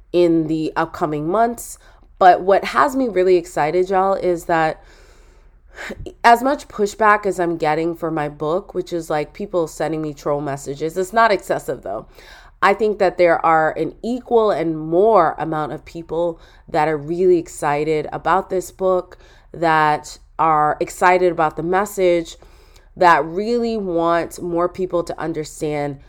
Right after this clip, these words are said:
what it means to decenter whiteness and what that looks like. So I'm gonna drop, I've done, like, a lot of podcasts,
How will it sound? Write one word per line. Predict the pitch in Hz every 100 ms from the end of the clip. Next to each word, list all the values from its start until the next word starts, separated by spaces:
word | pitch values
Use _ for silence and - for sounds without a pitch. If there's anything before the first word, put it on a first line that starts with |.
| - _
what | - 165 180
it | 180
means | 160 160 165 165
to | - 156
decenter | 139 151 - 156 156 147
whiteness | 147 147 - 160 151 160
and | 151
what | 147
that | - 147 131
looks | 165 -
like. | 156 135 -
So | 185 147 143 - - - - - _
I'm | 233 320
gonna | 508 427
drop, | 170 160 175 185 -
I've | 190 190
done, | 233 247
like, | 202 170 - -
a |
lot | 160 156 170
of | -
podcasts, | - 143 143 165 151 226 -